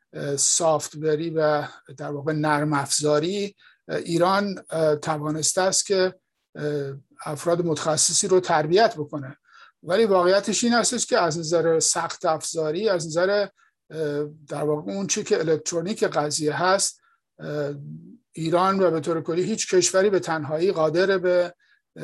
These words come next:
پوشش کامل سیستم خودش نیست و، اه، واقعیت اینه که سیاست‌های خارج، سیاست‌های،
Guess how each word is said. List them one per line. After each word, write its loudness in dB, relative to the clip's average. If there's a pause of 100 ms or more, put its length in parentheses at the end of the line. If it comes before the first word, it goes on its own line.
(140)
پوشش -4
کامل 0 (480)
سیستم -4
خودش -2
نیست -6 (500)
و، 2 (560)
اه، 0 (400)
واقعیت 2
اینه -6
که 0
سیاست‌های 0
خارج، -4 (100)
سیاست‌های، 0